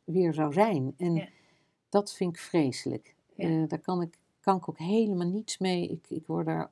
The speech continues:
Speaker 1: ontzettend radeloos van.
Speaker 2: Ja.
Speaker 1: Want als je dat in ieder geval hebt, daarom heb ik ook jaren in het bestuur van Habitat for Humanity gezeten, met
Speaker 2: Hmm.
Speaker 1: dat, met die missie.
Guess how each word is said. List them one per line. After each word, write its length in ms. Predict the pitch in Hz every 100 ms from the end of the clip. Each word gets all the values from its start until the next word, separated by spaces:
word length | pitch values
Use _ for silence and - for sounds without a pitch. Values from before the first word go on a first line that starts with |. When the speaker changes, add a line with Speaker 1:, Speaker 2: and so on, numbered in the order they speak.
| _
Speaker 1:
ontzettend 500 | - 180 165 208 196 156
radeloos 460 | 165 147 139 127 -
van. 260 | 139 131 - _ _
Speaker 2:
Ja. 120 | 196
Speaker 1:
Want 100 | - - _
als 240 | 196 -
je 80 | 156
dat 260 | 160 226 214
in 140 | 190
ieder 160 | 185 175
geval 260 | 156 165
hebt, 400 | 160 208 - -
daarom 240 | 185 180 175
heb 140 | 170
ik 120 | 165
ook 180 | 170 156
jaren 560 | 175 190 190 160 151 147 _ _ _ _ _ _
in 120 | 196
het 120 | 180
bestuur 420 | 170 - - 196 175
van 160 | 170
Habitat 520 | 170 165 156 156 156
for 140 | - 156
Humanity 800 | 156 160 202 220 - 208 202 196 _ _
gezeten, 640 | - 190 175 190 180 180 175
met 120 | 170
Speaker 2:
Hmm. 80 | 190
Speaker 1:
dat, 400 | 185 196 - - _
met 200 | 175 -
die 140 | 214
missie. 600 | 190 196 202 - 190 185